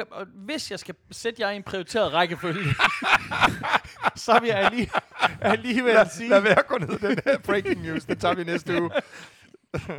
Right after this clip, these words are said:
Speaker 1: Øh, det, der er vigtigt for mig, det er, at vi, øh, finder ud af nu, hvad skal der ske med... Øh, og det, og det er jo...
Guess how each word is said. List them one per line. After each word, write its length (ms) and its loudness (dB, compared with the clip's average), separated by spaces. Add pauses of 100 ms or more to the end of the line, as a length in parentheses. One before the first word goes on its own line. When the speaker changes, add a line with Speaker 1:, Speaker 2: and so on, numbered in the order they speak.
(260)
Speaker 1:
Øh, 180 -4 (160)
det, 120 -2
der 60 2
er 80 0
vigtigt 260 -14
for 60 -16
mig, 220 -6 (360)
det 180 -6
er, 100 -4
at 400 -8
vi, 260 -10
øh, 540 -8 (280)
finder 320 -12 (100)
ud 100 -8
af 160 -8
nu, 160 -12
hvad 100 -10
skal 180 -12
der 60 -12
ske 340 -16
med... 320 -8
Øh, 280 -10 (420)
og 120 -12
det, 100 -8
og 100 -8
det 60 -10
er 60 -8
jo... 220 -12